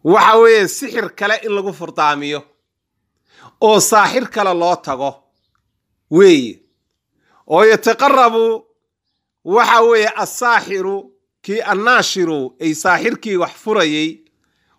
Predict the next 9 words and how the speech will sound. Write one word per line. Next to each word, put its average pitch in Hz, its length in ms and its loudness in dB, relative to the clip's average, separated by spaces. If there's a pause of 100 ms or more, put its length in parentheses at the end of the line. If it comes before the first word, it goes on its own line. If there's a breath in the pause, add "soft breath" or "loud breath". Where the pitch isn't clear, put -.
(120)
wal 247 260 2
manshuru 226 480 2
iyo 202 180 0
kan 208 180 -2
laga 208 240 2
furayay 214 380 0 (100)
oo 180 120 2
sixranaaba, 180 760 0 (800)
waxay 220 360 0